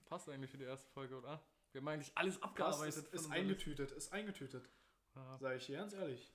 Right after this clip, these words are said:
Speaker 1: Ey, das war auch echt ein bisschen cringe, weil, ja, wir wussten dann nicht mal, wie man sich so begrüßt, so.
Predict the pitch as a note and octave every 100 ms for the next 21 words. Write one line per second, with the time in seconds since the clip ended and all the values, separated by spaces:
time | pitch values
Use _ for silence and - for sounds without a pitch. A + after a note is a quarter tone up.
0 | - - C#3 D3 - D#3+ D#3+ F3 D3 F3+
1 | F3 D#3+ - E3 E3+ D#3 D3 C#3 C3+ C3+
2 | C#3 B2+ - _ - C#3 - - _ C#3
3 | C3 C#3 - - _ _ - D3 D3+ D3+
4 | D#3 D3+ D#3+ D#3 D#3 D3+ D3 C#3 C#3+ -
5 | C#3 C3+ C3+ E3+ - - C3+ C3